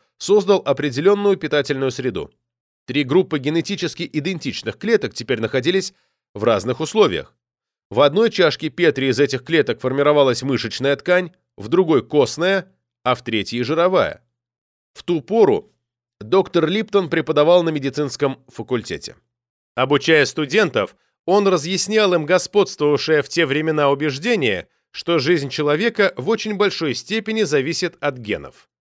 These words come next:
Однако эксперимент, который Брюс ставил у себя в лаборатории, опровергал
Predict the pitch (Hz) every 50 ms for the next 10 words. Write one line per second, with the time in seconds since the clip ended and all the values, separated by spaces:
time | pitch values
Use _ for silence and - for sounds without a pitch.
0 | _ _ _ _ _ - 107 110 101 127 156 165 160 - 170 156 131 - - 147
1 | 139 143 156 175 190 185 - - 156 147 - 160 156 147 127 143 185 190 160 -
2 | - - 160 156 151 143 131 127 120 - 143 151 147 135 127 123 120 117 127 135
3 | 135 - 208 208 185 147 113 90 85 - - - 113 - 127 143 151 185 185 175
4 | 170 226 220 170 101 - - -